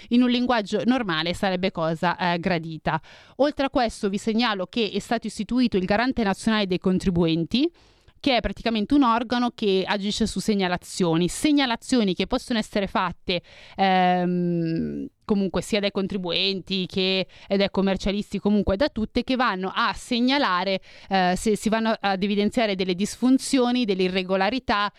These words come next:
e delle scorrettezze. Eh, e quest'organo può andare, una volta, non so, raccolte,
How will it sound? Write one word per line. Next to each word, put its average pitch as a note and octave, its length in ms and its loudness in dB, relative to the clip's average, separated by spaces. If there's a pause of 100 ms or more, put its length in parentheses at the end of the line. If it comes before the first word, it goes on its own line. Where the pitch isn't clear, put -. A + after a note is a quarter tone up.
(160)
e A3+ 100 0
delle A3 260 2
scorrettezze. B3 1120 -2 (360)
Eh, F#3+ 580 2
e D4+ 260 2
quest'organo C4 640 -2
può G#3+ 160 -2
andare, G#3+ 380 -2
una F3+ 180 -2
volta, G#3 320 0
non F3 100 -8
so, G3 180 0
raccolte, F3+ 760 -2